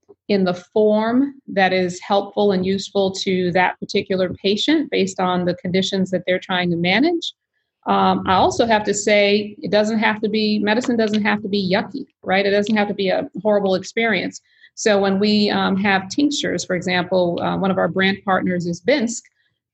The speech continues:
we share recipes. Uh, we don't have edibles out yet, so there you go. You can, you can make things at home.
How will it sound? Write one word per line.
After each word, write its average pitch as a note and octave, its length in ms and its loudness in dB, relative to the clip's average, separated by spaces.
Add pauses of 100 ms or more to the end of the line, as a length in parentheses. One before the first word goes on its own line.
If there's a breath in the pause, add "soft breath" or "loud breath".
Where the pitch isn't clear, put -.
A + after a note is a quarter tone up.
(280)
we G3 240 -2
share G#3 340 0
recipes. - 720 -2 (260)
Uh, F3 260 0
we F3 100 -2
don't F#3 200 0
have G3+ 220 0
edibles G#3+ 400 0
out A3+ 200 0
yet, B3+ 300 -2
so F3 540 -2 (560)
there F3+ 180 -4
you G#3 160 0
go. A#3 220 4
You F#3 160 0
can, F#3+ 320 0
you G3 120 0
can F#3+ 180 0
make G3+ 240 0
things G#3+ 280 -2
at G3+ 120 -2
home. A3 300 -4